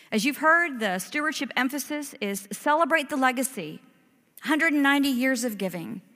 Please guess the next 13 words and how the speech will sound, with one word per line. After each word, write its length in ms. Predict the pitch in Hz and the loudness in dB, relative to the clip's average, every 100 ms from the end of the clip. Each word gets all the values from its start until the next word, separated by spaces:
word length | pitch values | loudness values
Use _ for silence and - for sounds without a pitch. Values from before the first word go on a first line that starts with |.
| - - - | -20 -20 0
Next 560 | 240 330 - - - 240 | 4 4 2 -6 -6 0
year 260 | 226 196 | 2 2
will 140 | 196 240 | 0 -2
be 280 | 196 233 214 | 0 0 0
one 320 | 170 220 349 330 | -4 0 0 0
hundred 380 | 294 294 254 | 2 2 2
and 200 | - 202 | 0 0
ninety 320 | 196 233 285 302 | 2 2 2 2
years 840 | 285 202 226 180 151 - - - _ _ _ _ _ _ _ _ | 0 0 0 0 -2 -10 -14 -18 _ _ _ _ _ _ _ _
of 160 | 196 175 | -6 -2
this 200 | 247 - | -2 -2
church 540 | - 240 202 - - - - 180 | -4 -2 -4 -8 -14 -14 -12 -2
giving 500 | 240 339 370 370 359 | 2 4 2 0 -2